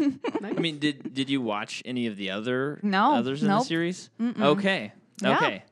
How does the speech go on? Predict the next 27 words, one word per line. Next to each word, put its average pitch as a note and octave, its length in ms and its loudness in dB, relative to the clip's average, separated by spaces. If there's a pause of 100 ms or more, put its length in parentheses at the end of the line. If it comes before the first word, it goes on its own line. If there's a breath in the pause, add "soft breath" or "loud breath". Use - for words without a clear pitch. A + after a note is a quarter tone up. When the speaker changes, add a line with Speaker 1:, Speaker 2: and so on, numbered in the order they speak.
Speaker 2:
So - 120 -2
Speaker 3:
just D3 120 4
Speaker 2:
you F3 60 6
Speaker 3:
the D4 60 -4
first D3 60 -4
Speaker 2:
just F#3+ 240 2
Speaker 3:
one. D#3 120 2
Speaker 2:
had, D3+ 160 -2
like, B2 280 -6
the A#2+ 100 -6
pure C#3 720 -4 (160)
vision A3 640 2
Speaker 3:
Mm-hmm. - 100 -2
Speaker 2:
of - 300 -12
the A2 100 -10
first - 380 -8
movie. F#3+ 200 -4
Speaker 3:
Yes. - 520 -6 (160)
Yep. G#3 220 -6 (180)
<laughs> - 180 -6
Speaker 2:
Okay, A#2+ 240 0
and G#2+ 100 -2
then A#2 140 -2
what B2 180 0
is A#2 200 -8
your G#2+ 480 -4
Nightmare D#2+ 640 -12